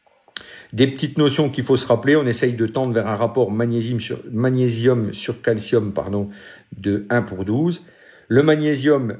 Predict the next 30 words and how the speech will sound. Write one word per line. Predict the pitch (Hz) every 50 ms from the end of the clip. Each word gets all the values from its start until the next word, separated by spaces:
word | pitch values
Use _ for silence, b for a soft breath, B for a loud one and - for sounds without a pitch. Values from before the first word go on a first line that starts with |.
| - _
le | - 104 131 135
calcium | 135 - 143 135 131 - - 139 131 117 110 - - -
et | 123
le | 123
sodium | 117 - - 127 117 117 113 104
en | 104 98
excès | 90 85 - - - 117 120 127 139 - - - _ _ -
impliquent | 104 104 101 101 107 110 107 - -
souvent | - - - 135 120 107 104 101 104 107 -
des | 101 104 98
dispersions | 92 104 - - - 98 - - 104 92
d'argile. | 90 87 85 82 78 71 B B B B B
Le | - 104 127
magnésium, | 131 135 139 135 135 131 131 120 113 123 120 117 110 113
lui, | 120 127 135 143 135 123
va | 107 - 117 113 110 107 104 101 101 98 95 - - _
pas | - 127 120 120 - -
clairement | - 135 135 131 113 131 131 123 120
disperser | 113 110 120 127 - - 139 127 - - 131
les | 120 113 110 120
argiles, | 117 107 123 143 139 131
mais | 117 110
les | 107 110 120
rendre | 113 110 120 120 117 107 101 95 - - -
extrêmement | - 131 - - - - - 165 160 151 147 147 147 147
plastiques, | 139 143 139 135 123 - - - 165 160 - - - _
extrêmement | - 127 - - - - - 143 135 127 135 135 131 127 123 120
dures | 110 110 117 160 175 160 135
à | 120
travailler, | - - - 110 107 104 98 107 135 156 156 B